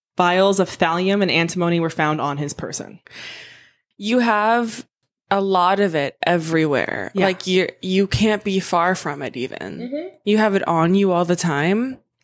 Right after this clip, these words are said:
Speaker 1: He's, like, gotta poison his friends at school, dude.
Speaker 2: <laughs> And, like, I'm sure if you're living like that, any opportunity, you gotta be ready.
Speaker 1: Right.
Speaker 2: There's, like, an open cup. You're
Speaker 1: Tea
Speaker 2: like
Speaker 1: time. It's time.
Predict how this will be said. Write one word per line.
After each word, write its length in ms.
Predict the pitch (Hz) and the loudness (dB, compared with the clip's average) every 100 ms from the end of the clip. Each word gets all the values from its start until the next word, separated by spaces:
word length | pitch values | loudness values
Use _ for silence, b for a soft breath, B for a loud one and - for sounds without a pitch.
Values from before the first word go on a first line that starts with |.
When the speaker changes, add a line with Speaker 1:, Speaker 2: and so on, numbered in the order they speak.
| _ | _
Speaker 1:
He's, 180 | - 294 | -4 0
like, 120 | 370 | 0
gotta 160 | 277 285 | 2 0
poison 240 | 277 277 | 2 2
his 100 | 269 | 2
friends 220 | 247 254 247 | 2 2 2
at 60 | |
school, 340 | 202 240 214 135 | 0 0 2 0
dude. 240 | 120 117 - - | -2 -6 -12 -2
Speaker 2:
<laughs> 120 | 285 - - - - 381 311 311 320 - 262 B B B 247 | -2 -2 -8 -14 -4 -2 0 -2 -4 -6 -10 B B B -6
And, 200 | 254 262 | 0 2
like, 140 | 294 294 | 2 0
I'm 120 | 277 | 0
sure 460 | 240 - 196 196 254 | 0 2 2 2 2
if 180 | 285 - | 0 0
you're 120 | 202 | 0
living 260 | 170 165 185 | 0 2 2
like 180 | 190 196 | 2 2
that, 260 | 202 208 | 0 0
any 240 | - 175 185 | 0 2 2
opportunity, 800 | 185 202 185 170 160 143 - - | 2 0 2 0 0 -4 -6 -4
you 60 | |
gotta 140 | 185 180 | -2 0
be 100 | 170 | 0
ready. 480 | 156 135 87 - - | 0 -2 -4 -6 -6
Speaker 1:
Right. 360 | 214 285 185 - _ - | 0 0 0 -4 _ -2
Speaker 2:
There's, 240 | 190 185 | 2 2
like, 120 | 190 | 2
an 80 | 175 | 2
open 300 | 170 175 170 - _ | 0 0 -6 -10 _
cup. 400 | - 202 151 - - | -4 -2 -2 -6 -4
You're 120 | 165 | 0
Speaker 1:
Tea 40 | 294 | 2
Speaker 2:
like 100 | 285 | 2
Speaker 1:
time. 420 | 240 240 240 233 - _ _ | 2 2 2 -2 -8 _ _
It's 180 | 185 - | -10 -8
time. 240 | - - | -6 -6